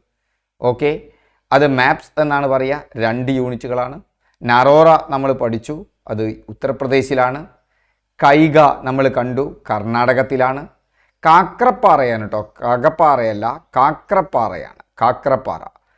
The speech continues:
കാക്രപ്പാറ ആണവ നിലയം, കാക്രപ്പാറ ആണവ നിലയം ഗുജറാത്തിലാണ്, രണ്ട് യൂണിറ്റുകൾ. കൂടംകുളം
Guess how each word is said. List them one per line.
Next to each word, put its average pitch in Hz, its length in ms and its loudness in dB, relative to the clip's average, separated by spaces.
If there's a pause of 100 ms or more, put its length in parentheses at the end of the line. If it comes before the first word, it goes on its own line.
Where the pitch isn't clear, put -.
(280)
കാക്രപ്പാറ 151 840 2 (440)
ആണവ 120 400 -4
നിലയം, 95 560 -10 (960)
കാക്രപ്പാറ 139 600 2
ആണവ 131 320 2
നിലയം 131 380 -2 (120)
ഗുജറാത്തിലാണ്, 104 1040 -8 (540)
രണ്ട് 113 320 -4
യൂണിറ്റുകൾ. 117 640 -2 (520)
കൂടംകുളം 147 840 4